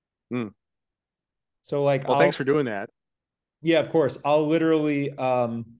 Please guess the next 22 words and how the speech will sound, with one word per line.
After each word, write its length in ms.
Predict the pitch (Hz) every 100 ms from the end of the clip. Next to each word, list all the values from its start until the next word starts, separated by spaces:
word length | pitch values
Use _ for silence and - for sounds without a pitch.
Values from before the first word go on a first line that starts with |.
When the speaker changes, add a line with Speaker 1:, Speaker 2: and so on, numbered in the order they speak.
| _ _ _ _ _ _ _ _
Speaker 2:
just 220 | 147 151
have 500 | - 139 135 143 127
the 120 | 127 123
list 340 | 120 131 131
of 100 | 120
twenty 500 | - 139 131 113 120
emails, 500 | 127 143 175 180 - _ -
and 180 | 127 127
then 300 | 127 120 117
one 260 | 135 135
by 180 | 127 123
one, 520 | 113 123 123 110 107 -
I'll, 280 | 110 110
like, 280 | 110 104 101 - 117
buy 320 | 107 107 110
it 180 | 113 -
and 220 | 110 107 95
send 240 | 123 110
it 120 | 98
to 100 | 110
the 100 | 98
person. 420 | 92 95 - 92